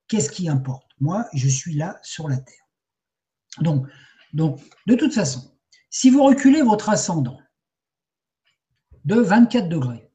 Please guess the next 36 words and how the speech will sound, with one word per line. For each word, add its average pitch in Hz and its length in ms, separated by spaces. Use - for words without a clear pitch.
qui - 160
est 190 100
le 175 100
décalage 160 680
entre 156 440
le 151 100
zodiaque 139 380
sidéral 139 540
et 143 40
le 135 80
zodiaque 127 460
humain, 120 160
vous 156 200
arrivez, 202 300
votre 214 260
ascendant 226 420
va 226 80
se 143 100
trouver 165 400
dans 185 140
ce 131 80
qu'on 156 120
appelle 147 460
la 147 120
maison 175 600
douze. 131 460
La 135 100
maison 151 260
douze, 220 220
qui - 80
est 139 60
la 135 60
dernière 170 280
maison 156 260
derrière 160 220
l'ascendant. 135 400